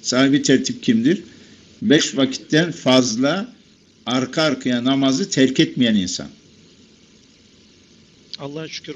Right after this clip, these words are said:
Speaker 2: bu zamana
Speaker 1: Ben
Speaker 2: kadar
Speaker 1: böyle insan görmüyorum.
Speaker 2: öyle bir
Speaker 1: Yani
Speaker 2: terkim
Speaker 1: sürekli
Speaker 2: olmadı.
Speaker 1: biliyor. Biri,
Speaker 2: Olmadı.
Speaker 1: biri terk ediyorsa iki terk ediyor. Sonra biri kaza ediyor falan filan.
Speaker 2: E, kaza
Speaker 1: Bak,
Speaker 2: namazını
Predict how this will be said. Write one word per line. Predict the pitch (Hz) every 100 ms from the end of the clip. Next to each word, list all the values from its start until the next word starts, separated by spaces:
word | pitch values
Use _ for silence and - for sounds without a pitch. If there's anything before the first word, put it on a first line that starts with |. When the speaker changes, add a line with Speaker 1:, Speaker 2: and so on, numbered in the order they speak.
| 127
Speaker 2:
bu |
zamana | 127 143 156 147
Speaker 1:
Ben | 135
Speaker 2:
kadar | 143
Speaker 1:
böyle | 139 139 -
insan | 131 139 160
görmüyorum. | 180 131 107 101
Speaker 2:
öyle |
bir | 123
Speaker 1:
Yani | 120 107
Speaker 2:
terkim | - -
Speaker 1:
sürekli | - 135 - 143
Speaker 2:
olmadı. | 135
Speaker 1:
biliyor. | 120 107
Biri, | 143 131
Speaker 2:
Olmadı. | - 135
Speaker 1:
biri | 131 127
terk | 123 110
ediyorsa | 117 110 131
iki | -
terk | 107 113 -
ediyor. | 110 123
Sonra | - 143 120 117 - - - -
biri | 127 120
kaza | 117 110 123
ediyor | 101 95
falan | 92 135 127
filan. | 101 92 82 - - - - - - - - _ _ - -
Speaker 2:
E, | 156
kaza | 180 160 190
Speaker 1:
Bak, | 202
Speaker 2:
namazını | - 196 175